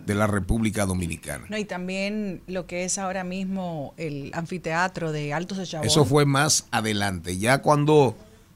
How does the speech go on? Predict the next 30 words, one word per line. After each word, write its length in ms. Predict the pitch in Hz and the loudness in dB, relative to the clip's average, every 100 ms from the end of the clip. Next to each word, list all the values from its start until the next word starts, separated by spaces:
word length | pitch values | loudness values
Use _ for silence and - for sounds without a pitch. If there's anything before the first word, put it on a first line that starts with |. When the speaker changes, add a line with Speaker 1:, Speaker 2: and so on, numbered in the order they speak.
| - | -14
Speaker 1:
ya 300 | 110 107 139 | 2 6 6
cuando 1000 | 143 156 151 156 151 151 151 151 147 143 135 | 6 2 6 6 8 10 10 10 10 8 6
se 160 | 139 | 6
metió 580 | 135 117 135 143 143 139 | 4 2 6 6 6 4
en 240 | 139 135 | 4 2
el 140 | 135 127 | 2 2
Central 400 | 143 120 131 127 | 0 0 0 0
Romana, 1120 | 127 131 151 160 160 151 147 147 147 143 135 - - - - - | 2 2 4 6 6 4 4 4 6 4 2 -6 -20 -20 -16 -2
ese, 840 | 117 123 127 123 110 131 123 113 | 2 4 4 4 4 2 0 0
eh, 60 | 117 | 2
Golf 280 | 139 135 | 4 4
and 160 | 127 131 | 2 2
Western, 480 | 139 135 123 151 233 _ - | 4 4 2 -2 -6 _ -18
así 260 | 101 - 104 | -8 -4 0
era 200 | 107 104 | 0 0
que 80 | |
se 120 | 101 104 | 0 -2
llamaba 300 | 104 107 107 | -2 -2 -2
la 60 | |
empresa 340 | 98 107 107 107 | -4 -2 -2 0
matriz, 460 | 113 151 147 165 | 0 2 2 0
Speaker 2:
Ujú. 480 | - - 220 254 262 | -8 -14 -14 -14 -14
Speaker 1:
eh, 380 | - 107 110 110 | -4 0 2 2
que 120 | 117 117 | 2 2
después 340 | 113 120 117 | 2 0 0
terminó 380 | 127 123 120 120 | 2 2 0 -2
adquiriendo 600 | 107 139 143 135 139 175 | -2 -2 2 2 0 -2
los 200 | 139 - | -2 -2
estudios 480 | 95 110 113 110 - | -4 -4 -2 -4 -4
Paramount 720 | 123 120 107 127 123 160 | -4 -2 0 -2 -2 -4